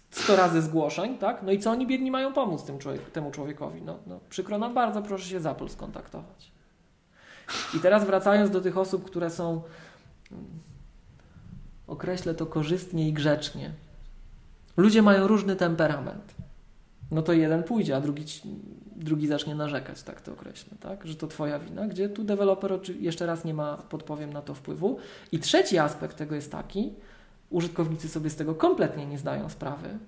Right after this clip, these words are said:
jak wygląda licencja, jak wyglądają techniczne możliwości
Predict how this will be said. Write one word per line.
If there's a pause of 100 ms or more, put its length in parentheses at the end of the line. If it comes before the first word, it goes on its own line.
(480)
jak
wygląda
licencja, (200)
jak
wyglądają
techniczne
możliwości